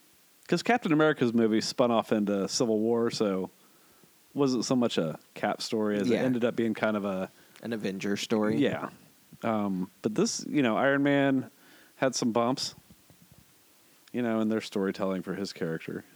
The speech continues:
Speaker 1: Pretty solid overall, but this, I think, is the best origin trilogy.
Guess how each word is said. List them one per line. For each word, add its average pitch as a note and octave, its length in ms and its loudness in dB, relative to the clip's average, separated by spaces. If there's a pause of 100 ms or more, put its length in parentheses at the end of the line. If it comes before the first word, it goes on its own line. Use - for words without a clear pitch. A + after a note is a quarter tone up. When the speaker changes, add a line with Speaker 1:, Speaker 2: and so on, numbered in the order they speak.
(240)
Speaker 1:
Pretty E3 200 2
solid F#2+ 400 0
overall, F2 480 -4
but E2 280 -8 (120)
this, B2 280 -2
I - 80 -2
think, A#2+ 200 0
is A2+ 120 0
the G2+ 80 -4
best G2 220 -2
origin D#2 480 -6 (600)
trilogy. D#2+ 480 -6